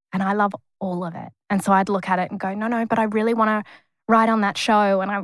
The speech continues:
I really do wanna, I love doing The Project, and I love doing this, and I love doing that." But working seven days a week is leaving me miserable. So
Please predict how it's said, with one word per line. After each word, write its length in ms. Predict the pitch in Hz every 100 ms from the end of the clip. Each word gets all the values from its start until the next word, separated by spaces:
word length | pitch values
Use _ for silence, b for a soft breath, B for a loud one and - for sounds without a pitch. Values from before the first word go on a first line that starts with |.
| -
I 100 | 196
really 300 | 196 233 214
do 220 | 185 285
wanna, 200 | 311 226
I 80 | 202
love 240 | 208 254 320
doing 180 | 302
The 60 | 277
Project, 340 | - 226 208
and 80 | 190
I 40 | 196
love 180 | 240
doing 160 | 320 277
this, 120 | 214
and 80 | 220
I 40 |
love 120 | 220 226
doing 180 | 254 220
that." 200 | 196 - B B B B 185
But 240 | 226 214 - _ _ _ _
working 580 | - 208 254 262 285 262 -
seven 360 | - 247 226
days 240 | 214 196 202
a 40 |
week 260 | 202 208 208
is 120 | 196
leaving 320 | 202 196 196
me 100 | 190
miserable. 680 | 185 196 196 180 151 78 - _ _ _ _
So 800 | - - - 226 208 214 208 202